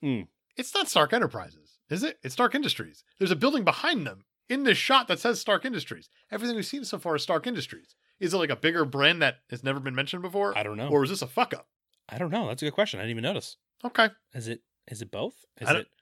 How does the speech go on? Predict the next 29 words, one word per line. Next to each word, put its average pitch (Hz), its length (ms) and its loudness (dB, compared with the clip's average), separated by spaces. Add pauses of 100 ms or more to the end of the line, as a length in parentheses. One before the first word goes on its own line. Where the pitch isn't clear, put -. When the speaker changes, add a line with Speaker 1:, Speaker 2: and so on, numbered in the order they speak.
(140)
Speaker 2:
I 131 80 2
don't 131 160 2
know. 170 180 0
Speaker 1:
is 110 80 -8
it 101 80 -10
a 95 60 -12
subsidy? 214 600 -6 (120)
I 127 60 0
don't 143 100 0
know. 226 160 -2 (500)
Interesting. 202 600 0 (180)
Speaker 2:
Yeah, 233 220 4 (300)
yeah. 143 180 6 (100)
Speaker 1:
That's 202 200 -4
a - 20 -10
good 190 120 -4
question. 139 400 0 (280)
Speaker 2:
Either 196 180 4
way, 160 200 10 (160)
Pepper's 185 260 2
gonna 156 120 0
leave. 143 320 0 (120)
Everyone's 151 240 8
Speaker 1:
Well, - 80 6
Speaker 2:
gonna 147 100 0
leave. 147 240 -2 (100)
Speaker 1:
first 202 220 2
Speaker 2:
Yeah. 180 80 2
Speaker 1:
Pepper's, 135 360 0